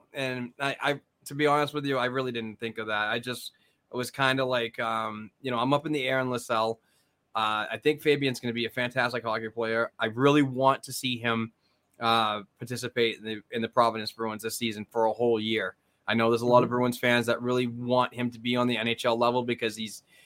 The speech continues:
Speaker 1: he's talented and he's shown what he can do, but he hasn't shown anything at the pro level yet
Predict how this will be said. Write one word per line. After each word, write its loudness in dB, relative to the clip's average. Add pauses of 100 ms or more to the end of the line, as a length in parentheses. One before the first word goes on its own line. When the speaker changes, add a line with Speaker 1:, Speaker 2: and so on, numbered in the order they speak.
(160)
Speaker 1:
he's 0
talented 4
and -2
he's 0
shown 4 (100)
what 0
he -6
can -4
do, 4 (300)
but 2
he 4
hasn't 6
shown 2
anything -2
at -6
the -8
pro 0
level 0
yet -4